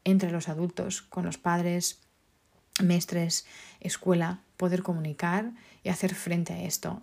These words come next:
y no intentar evitar, como fue lo que pasó en el caso de, <laughs> de mi hijo, y a-, poder aceptar que también estás en esta situación. Muchos adultos, muchos padres dicen, "No, no, no, a mi hijo esto no le pasará".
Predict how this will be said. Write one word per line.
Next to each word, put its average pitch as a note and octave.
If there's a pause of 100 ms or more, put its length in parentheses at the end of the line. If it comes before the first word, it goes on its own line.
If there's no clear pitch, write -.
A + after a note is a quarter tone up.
y G3
no G3
intentar F3+
evitar, E3+
como D#3
fue D#3+
lo D#3+
que D#3
pasó E3 (560)
en E3+
el E3+
caso E3+
de, D#3+ (320)
<laughs> -
de F3+
mi E3+
hijo, A3 (840)
y F3+ (120)
a-, G3 (380)
poder G3+
aceptar A3
que -
también E3
estás D#3+
en E3
esta E3
situación. F3
Muchos F#3
adultos, G3
muchos F3+
padres F#3+
dicen, G3+
"No, A#3
no, G#3+
no, G3+
a F3+
mi F#3+
hijo G3
esto -
no -
le G3
pasará". -